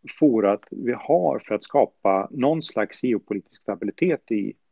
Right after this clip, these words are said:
vårt territorium. Vi har, givet världsutvecklingen i övrigt, väldigt starka skäl att, att det ska finnas ett E U som är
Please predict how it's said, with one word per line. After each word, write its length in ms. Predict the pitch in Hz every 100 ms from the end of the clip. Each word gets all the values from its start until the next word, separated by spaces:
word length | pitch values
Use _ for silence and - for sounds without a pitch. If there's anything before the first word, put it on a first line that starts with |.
| _ _ _ -
vårt 240 | 110 104
territorium. 800 | 95 98 - - - - - - - _ - _ _ _ _
Vi 80 | 127
har, 400 | 107 113 113 107
givet 440 | - 131 113 -
världsutvecklingen 640 | 135 110 110 120 - 104 113
i 40 |
övrigt, 380 | 127 87 135 -
väldigt 460 | 110 104 135 107 101
starka 380 | 165 156 - -
skäl 320 | - 98 98
att, 300 | 98 _ -
att 140 | 107
det 60 | -
ska 160 | - 113
finnas 360 | 139 107 107
ett 140 | 127 196
E 140 | 143
U 80 | 101
som 240 | - 110
är 340 | 101 95 98